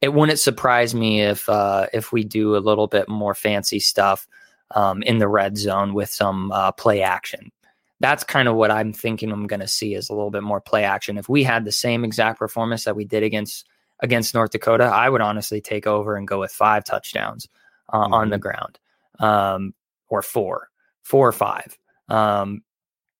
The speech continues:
Speaker 1: but I'm gonna say, I'm gonna say three. I think that three of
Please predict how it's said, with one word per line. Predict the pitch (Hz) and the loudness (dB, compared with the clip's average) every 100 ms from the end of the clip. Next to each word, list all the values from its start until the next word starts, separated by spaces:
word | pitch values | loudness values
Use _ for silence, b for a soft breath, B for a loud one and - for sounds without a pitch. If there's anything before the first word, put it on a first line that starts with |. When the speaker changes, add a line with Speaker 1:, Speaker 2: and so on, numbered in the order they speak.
| _ - | _ -4
Speaker 1:
but | 143 151 | 2 4
I'm | 170 | 4
gonna | 175 | 2
say, | 170 151 147 | 2 6 6
I'm | 135 143 | 4 0
gonna | 143 | 0
say | - 143 | 2 2
three. | 139 135 135 143 143 160 160 - | 2 -2 0 2 0 -2 -8 -6
I | 127 | -4
think | 127 123 | -2 0
that | 113 - | 0 -2
three | - 131 135 135 131 | -4 0 0 2 0
of | - 120 120 117 117 113 | 2 4 6 4 2 -2